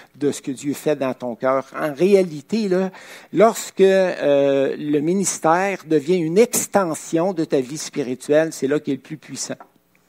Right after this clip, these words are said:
Parce que ça vient de profond, là. Ça vient du cœur, ça vient de ce que tu vis avec Dieu, ça vient, ça vient de ce que Dieu te montre, de ce qu'il t'enseigne. Tu sais, t'es en communion avec lui, tu grandis, puis là,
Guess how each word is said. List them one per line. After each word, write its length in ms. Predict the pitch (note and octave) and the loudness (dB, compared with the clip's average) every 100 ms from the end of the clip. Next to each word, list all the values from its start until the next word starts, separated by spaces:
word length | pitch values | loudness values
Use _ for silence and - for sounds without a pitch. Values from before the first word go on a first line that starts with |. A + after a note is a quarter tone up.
| _ _ _ _ _ _ _ _ _ _ - | _ _ _ _ _ _ _ _ _ _ -14
Parce 140 | B2 | -10
que 60 | - | -4
ça 100 | C3 | -2
vient 200 | C3+ E3 | 0 0
de 40 | |
profond, 540 | - C#3 B2+ - F3 | -2 -4 -2 -2 -4
là. 140 | B2 G#2+ | -4 -8
Ça 160 | - | -8
vient 180 | A#2+ D3+ | -6 -6
du 160 | C#3+ - | -8 -8
cœur, 440 | - D3+ C#3 A#2 | 0 2 2 -2
ça 140 | - B2 | -6 -6
vient 240 | B2+ D#3+ | -4 -4
de 120 | D3 | -4
ce 100 | C3 | -8
que 80 | C#3+ | -12
tu 160 | - C#3+ | -14 -16
vis 440 | A#2 - F3 F#3 | -16 -12 -4 0
avec 280 | C#3+ B2+ A#2 | 0 0 -6
Dieu, 280 | - D#3+ D3 | -8 -6 -4
ça 200 | - B2 | -6 -8
vient, 180 | C#3+ - | -6 -8
ça 180 | - C3+ | -6 -4
vient 220 | B2 D#3+ | -2 -4
de 80 | C3+ | -6
ce 100 | - | -8
que 80 | B2+ | -10
Dieu 220 | B2+ D3 | -8 -8
te 120 | - | -6
montre, 600 | A2+ B2+ D3 D#3 - C3 | -4 -2 -2 -4 -8 -8
de 160 | A#2+ A#2+ | -8 -10
ce 100 | - | -14
qu'il 120 | - | -14
t'enseigne. 720 | B2+ A#2+ - D3+ D#3+ D#3 C3 - - - | -12 -12 -8 -6 -4 -6 -10 -14 -20 -16
Tu 60 | |
sais, 60 | F3 | -14
t'es 240 | - - C#3 | -14 -6 -6
en 80 | |
communion 580 | A#2+ - D3+ D3 D#3 D#3 | -4 -4 -4 -4 -6 -4
avec 320 | C#3 C3+ - | -4 -6 -10
lui, 220 | C3 D3 D3+ | -10 -10 -10
tu 140 | - | -10
grandis, 580 | B2+ B2+ C3+ B2+ C3+ D3+ | -10 -8 -6 -8 -10 -12
puis 160 | - | -8
là, 180 | A#2 C#3 | -4 -4